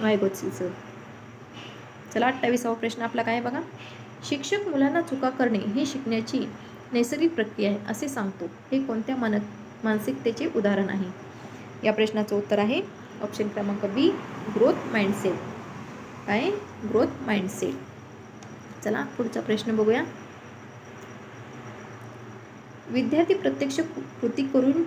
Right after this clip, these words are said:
शिकतो, म्हणजेच करून शिकणे, हे कोणते शिक्षण तत्व आहे? करून शिकणे. पहिल्यांदा तो स्वतः, स्वतः, स्वतः शिकतो, कृती करून शिकतो, म्हणजे अनुभवाधारित शिक्षण, म्हणजे अनुभव आहे. कृती करू शकतो म्हणजेच करू शिकणे, त्याला अनुभव,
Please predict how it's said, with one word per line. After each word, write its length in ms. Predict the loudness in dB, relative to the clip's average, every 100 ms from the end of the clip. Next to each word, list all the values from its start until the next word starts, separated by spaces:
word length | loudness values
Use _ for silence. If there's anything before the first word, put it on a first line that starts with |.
| 0
शिकतो, 380 | -6 -6 0 0
म्हणजेच 600 | 2 4 6 6 4 2 -2
करून 260 | 0 4 2 2
शिकणे, 400 | -2 0 2 0 -2 -4
हे 60 | -4
कोणते 380 | 2 2 2 0
शिक्षण 360 | -2 -2 0
तत्व 260 | 0 0 -2
आहे? 400 | -2 -6 -10 -16 2
करून 260 | 6 8 6
शिकणे. 380 | 4 0 -2 -4 -10 -18 -20 -20 -20 -6 0
पहिल्यांदा 300 | 2 4 2 2
तो 80 |
स्वतः, 340 | 2 0 0 -2
स्वतः, 280 | 0 2 2
स्वतः 260 | 2 0 0
शिकतो, 320 | -2 -2 -2
कृती 320 | 0 0 0
करून 280 | 0 0 0
शिकतो, 300 | -4 -4 0
म्हणजे 280 | 0 2 0 -4 -12 -16 -6 2
अनुभवाधारित 640 | 4 4 4 4 4 4 4
शिक्षण, 320 | -2 -6 -2 -4 -2
म्हणजे 200 | -4 -2
अनुभव 340 | -2 0 6 6
आहे. 240 | 8 6
कृती 320 | 2 -2 -2
करू 260 | -2 -4 -4
शकतो 300 | -6 -6 -4
म्हणजेच 380 | -4 0 0 0
करू 240 | 0 0
शिकणे, 360 | 0 -4 -2 -2
त्याला 400 | -2 -4 -2 0 0
अनुभव, 360 | 2 6 6